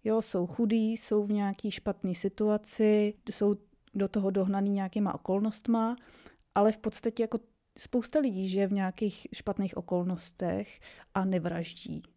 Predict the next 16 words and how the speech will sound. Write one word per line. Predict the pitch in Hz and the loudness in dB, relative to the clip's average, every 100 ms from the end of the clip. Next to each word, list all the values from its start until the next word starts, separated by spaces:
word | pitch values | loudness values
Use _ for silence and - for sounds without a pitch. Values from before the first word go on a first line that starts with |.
| _ | _
Tam | 214 208 214 | 2 2 2
se | - - | -2 2
jednalo | 214 208 208 | 4 4 0
jakoby | 208 208 208 | -2 -2 -4
o | - | -4
souhru | - - 214 214 214 220 214 233 - - - | -4 4 6 8 6 6 4 2 -8 -12 2
mnoha | 214 208 233 | 4 4 2
faktorů. | - 214 - 202 185 180 190 247 - - - | -2 -6 -4 -2 0 0 -4 -8 -14 -20 -4
Třeba | - 220 233 | 0 2 4
i | 247 | 4
jedním | 240 240 247 | 4 4 2
z | |
těch | - 254 | 0 -4
faktorů | 254 247 - 254 254 | -4 -6 0 2 2
byla | 220 214 220 226 | 0 2 2 2
nějaká | 220 202 208 - 208 | 2 0 -2 -2 -2